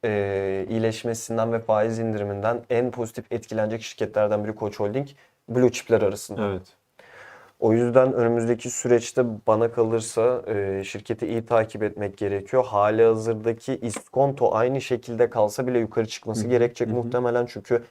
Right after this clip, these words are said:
Speaker 1: iştiraklerin büyük bir çoğunluğu
Speaker 2: Evet.
Speaker 1: çok, e, duyarlı faize doğrudan.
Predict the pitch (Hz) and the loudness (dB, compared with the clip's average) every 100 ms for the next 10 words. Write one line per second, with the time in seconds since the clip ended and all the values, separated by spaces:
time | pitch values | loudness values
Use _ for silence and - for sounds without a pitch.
0 | _ - - 101 95 107 117 117 120 110 | _ -8 -2 -2 0 -2 0 -2 -2 -2
1 | 107 104 107 107 101 - - _ - 110 | 0 2 0 0 -2 -4 -20 _ 4 6
2 | 104 101 110 107 98 98 98 95 _ _ | 6 4 4 6 6 4 2 0 _ _
3 | _ _ - 101 104 101 104 107 101 98 | _ _ 2 4 2 2 2 2 0 0
4 | 101 | -2